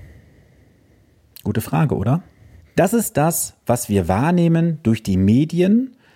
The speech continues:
Wir sprechen mit der Masse, aber wissen nicht, was außerhalb unseres Kosmos tatsächlich noch existiert.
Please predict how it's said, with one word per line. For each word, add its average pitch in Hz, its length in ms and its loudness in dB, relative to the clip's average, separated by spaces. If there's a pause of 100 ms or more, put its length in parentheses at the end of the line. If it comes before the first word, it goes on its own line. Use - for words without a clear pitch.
(160)
Wir 113 120 0
sprechen - 480 -2
mit 156 140 -2
der 107 100 2
Masse, 196 480 0 (420)
aber 107 300 -2
wissen 151 320 0
nicht, 202 240 0
was 127 200 -4
außerhalb 151 500 -2
unseres 202 500 0
Kosmos 143 500 -2
tatsächlich - 480 -4
noch - 80 -2
existiert. - 720 -6